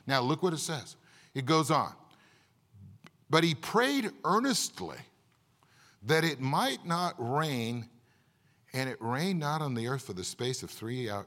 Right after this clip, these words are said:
three years and six months." And notice, "And he prayed again,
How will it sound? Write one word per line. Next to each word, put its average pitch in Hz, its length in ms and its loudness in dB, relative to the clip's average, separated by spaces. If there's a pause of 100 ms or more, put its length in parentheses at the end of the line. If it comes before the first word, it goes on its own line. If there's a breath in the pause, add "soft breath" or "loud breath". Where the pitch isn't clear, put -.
(120)
three 123 180 -6
years 107 280 -6
and 73 100 -14
six - 380 -6
months." 98 440 -8 (520 soft breath)
And 113 100 -4
notice, 202 420 0
"And 117 140 -2
he 101 60 -4
prayed 196 340 -4
again, 117 640 -6